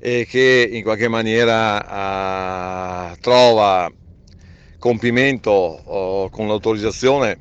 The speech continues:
eh, e prima con, eh, l'autorizzazione anche della giunta regionale a fare il reparto, ma trova compimento nell'indizione del, eh, e nell'autorizzazione del, eh, del bando per fare il concorso del primario di chirurgia vascolare.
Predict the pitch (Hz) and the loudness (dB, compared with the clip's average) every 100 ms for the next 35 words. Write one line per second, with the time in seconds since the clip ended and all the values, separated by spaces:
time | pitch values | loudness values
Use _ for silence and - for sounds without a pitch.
0 | - - 90 82 82 - - 113 107 104 | -14 -16 -14 -12 -14 -14 -8 -6 -6 -6
1 | 117 123 101 85 87 98 92 90 85 82 | -4 -4 -6 -8 -10 -10 -10 -14 -14 -14
2 | 80 - 87 90 95 104 98 98 87 113 | -14 -14 -12 -10 -8 -6 -4 -6 -4 -4
3 | 101 110 117 101 92 87 107 104 95 92 | -2 -4 -4 -6 -6 -6 -4 -2 -2 -4
4 | 98 104 87 - 98 95 104 - 90 82 | -6 -6 -6 -4 -2 -2 -6 -4 -4 -4
5 | 98 95 107 110 - - - - 131 113 | -8 -6 -4 -6 -8 -20 -16 0 2 4
6 | 120 110 117 101 92 110 104 104 104 98 | 2 -2 -2 -4 -4 -4 -4 -6 -8 -10
7 | 95 104 101 92 92 92 92 90 87 80 | -10 -8 -6 -6 -6 -6 -8 -8 -12 -12
8 | - 107 95 95 101 107 104 101 107 107 | -12 -12 -10 -10 -8 -6 -6 -4 -4 -4
9 | 95 95 101 95 90 92 90 82 80 82 | -6 -8 -6 -6 -6 -8 -8 -10 -12 -14
10 | 78 80 80 98 90 92 92 95 90 85 | -14 -14 -12 -10 -6 -6 -4 -6 -6 -10
11 | 90 87 90 90 85 87 95 85 80 87 | -8 -8 -8 -12 -10 -12 -10 -12 -10 -12
12 | 82 85 85 80 - 80 78 76 80 - | -12 -12 -12 -14 -16 -16 -16 -18 -18 -14
13 | 80 - 73 78 76 | -16 -14 -14 -14 -20